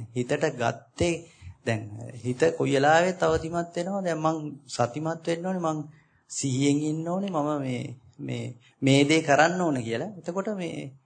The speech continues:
අ, දැන් මේක ඇවිස්සුන බව පැහැදිලි. හැම දැන් පු-, පු-,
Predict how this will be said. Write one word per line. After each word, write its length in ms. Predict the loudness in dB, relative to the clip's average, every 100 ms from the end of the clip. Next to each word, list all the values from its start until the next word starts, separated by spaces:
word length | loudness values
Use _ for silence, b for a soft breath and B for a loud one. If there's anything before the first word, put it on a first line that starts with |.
| _ _ -2
අ, 40 | 0 2
දැන් 180 | 4 6
මේක 160 | 6
ඇවිස්සුන 460 | 4 2 0 -2 0 2
බව 200 | 4 4
පැහැදිලි. 560 | 4 2 2 0 -2 -6 -8
හැම 200 | -4 -2 -2 -4 -6
දැන් 220 | -6 -6 -8 -16 _
පු-, 220 | -18 -16
පු-, 220 | -14 -16